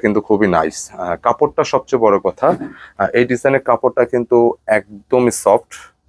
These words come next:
যেটা গরমের জন্য অনেক স্বস্তিদায়ক হবে, যেহেতু অবশ্যই সুতি এবং হালকা কাজ যেহেতু আছে। এই ধরনের কাজগুলো এবং প্রাইসটা কিন্তু একটা চ্যালেঞ্জিং প্রাইস, কারণ মার্কেটে কিন্তু এই ধরনের ড্রেসগুলো একটা চাহিদা থাকে সবসময়, বারো মাসে,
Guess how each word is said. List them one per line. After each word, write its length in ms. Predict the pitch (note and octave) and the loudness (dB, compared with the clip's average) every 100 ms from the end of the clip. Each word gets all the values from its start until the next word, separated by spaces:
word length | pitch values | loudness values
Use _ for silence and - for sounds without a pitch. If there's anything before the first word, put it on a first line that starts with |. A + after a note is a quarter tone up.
| - | -10
যেটা 240 | F#2 F#2+ F2+ E2+ D#2+ | -2 2 4 2 2
গরমের 340 | G#2+ C3 C#3+ B2+ | 2 4 2 0
জন্য 200 | A#2 F2+ E2 | 0 -2 -2
অনেক 340 | A2+ A#2+ D3 D3+ | 2 4 2 0
স্বস্তিদায়ক 520 | - - - A#2 A#2 C3 | -4 -6 -2 0 2 2
হবে, 120 | C3 | 0
যেহেতু 240 | G#2 G#2 G#2+ | -2 0 2
অবশ্যই 400 | F#2+ G#2+ - C#3 | 2 0 -4 -6
সুতি 280 | C3 B2 C3 C3+ - - - - | -4 -2 -2 -2 -8 -20 -20 -4
এবং 100 | A#2+ A2 | 0 2
হালকা 240 | A2+ A2+ - A2+ | 2 0 0 2
কাজ 180 | A#2+ B2 - | 2 2 0
যেহেতু 320 | B2 A#2+ B2+ | -2 0 2
আছে। 300 | A2 G2 - D#3 - _ - _ | 2 2 0 -2 -2 _ -20 _
এই 60 | A2 | -4
ধরনের 240 | A#2 B2+ | 0 0
কাজগুলো 420 | B2 A#2+ A#2 - A2+ | 2 0 0 0 2
এবং 140 | A2 G#2+ | 2 0
প্রাইসটা 340 | A2+ A#2 - B2+ | 2 2 0 -6
কিন্তু 180 | C3 B2 | -2 -2
একটা 120 | B2+ | 0
চ্যালেঞ্জিং 460 | - G#2 A2 A#2+ A2+ | 0 0 0 -2 0
প্রাইস, 240 | G#2 B2+ | 0 0
কারণ 200 | - A2+ A2+ | 0 0 2
মার্কেটে 340 | A2 - C3 C#3 C#3+ | 0 0 -2 0 -2
কিন্তু 320 | C#3 A2+ D3 - _ _ _ - | 0 0 0 -6 _ _ _ 0
এই 80 | B2+ | 0
ধরনের 380 | B2 B2+ C#3 C3 | 2 2 2 2
ড্রেসগুলো 400 | A#2 B2 - C#3 | 2 0 2 2
একটা 200 | A2+ - G#2+ | 2 2 0
চাহিদা 400 | - B2 B2+ A2+ | 0 -2 0 0
থাকে 260 | - - - | -2 -14 -6
সবসময়, 460 | C#3 C3+ A2+ F#2 | -4 -2 -2 -2
বারো 240 | E2+ A2+ B2+ | 2 2 2
মাসে, 260 | A2 - | 0 0